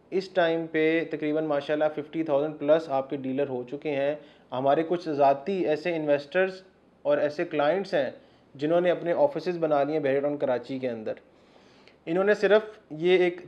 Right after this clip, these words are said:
तेज़ी वाला दौर देखा था जो पिछले डेढ़ से दो साल में चला, और जो आपका बीस लाख का plot था, अस्सी लाख रुपए का हो गया,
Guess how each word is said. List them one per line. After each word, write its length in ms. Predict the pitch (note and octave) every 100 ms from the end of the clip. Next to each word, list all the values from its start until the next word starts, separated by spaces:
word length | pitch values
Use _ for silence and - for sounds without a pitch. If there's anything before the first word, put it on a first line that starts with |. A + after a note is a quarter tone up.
| -
तेज़ी 280 | D#3+ D#3 F#3
वाला 200 | F3+ F3
दौर 260 | D3+ D3+
देखा 300 | D#3 D3+ E3
था 120 | D#3+
जो 120 | D3+ D#3+
पिछले 320 | D#3 - D#3+
डेढ़ 240 | C#3+ D3+
से 140 | D3 D3+
दो 160 | C#3
साल 200 | C3+ D3
में 120 | D3+
चला, 360 | D3 C3+ C#3 D3+
और 280 | D3+ C#3 C3+
जो 120 | D3
आपका 180 | C#3+ D3
बीस 400 | C#3 C3+ D#3 E3
लाख 180 | D3+ D3+
का 60 |
plot 380 | C#3 C#3 C3+ C3+
था, 100 | C3+
अस्सी 340 | C3+ C3+ - E3
लाख 200 | D#3 D3
रुपए 240 | C#3 C#3+
का 100 | C#3
हो 160 | C3 A#2+
गया, 220 | C3